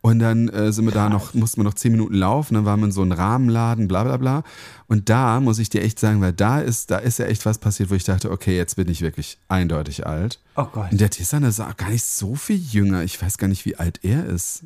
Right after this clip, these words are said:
Speaker 1: Ich muss mal ihn <laughs> fragen. Aber ich sag, ich hab dann so gemeint, dass ich, ähm,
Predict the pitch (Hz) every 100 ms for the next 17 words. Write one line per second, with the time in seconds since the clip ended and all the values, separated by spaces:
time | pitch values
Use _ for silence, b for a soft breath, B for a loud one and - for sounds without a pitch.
0 | - - 90 - 85 85 82 - 82 -
1 | - 85 104 147 147 180 B B B B
2 | - 98 101 98 - _ _ - 120 -
3 | 117 110 - - 113 117 120 107 107 98
4 | 101 95 95 92 87 - 90 85 - 87
5 | 85 82 82 80